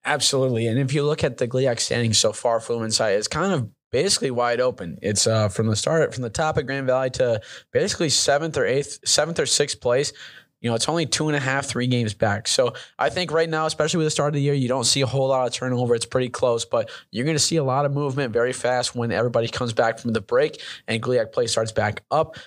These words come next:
A lot of these teams, uh, look to be kind of pretty ev-, dead even with each other, all the way from Michigan Tech to us. It's a difference between maybe one loss or so. Uh, Grand Valley is running the table, obviously, like I said, but I think you're gonna see a lot of turnover and change,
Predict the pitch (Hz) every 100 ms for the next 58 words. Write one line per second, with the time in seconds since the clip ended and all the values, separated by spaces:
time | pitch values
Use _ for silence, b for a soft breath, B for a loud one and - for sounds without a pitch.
0 | B 120 151 147 139 - 160 156 147 -
1 | 127 123 139 - 127 135 135 135 127 127
2 | 113 101 - _ _ _ _ - 214 208
3 | 143 180 120 147 156 143 165 160 151 165
4 | 156 117 147 156 151 135 139 - 127 -
5 | 135 - - 123 131 113 117 113 120 131
6 | 113 117 - 120 117 113 107 107 117 127
7 | 110 117 120 123 - 127 123 B B B
8 | 113 113 107 104 _ 139 147 139 143 -
9 | 117 131 139 113 135 131 - 123 139 -
10 | 135 117 101 - 120 120 110 - B -
11 | 143 135 143 127 - 135 117 117 117 110
12 | - 120 113 110 104 101 - 110 104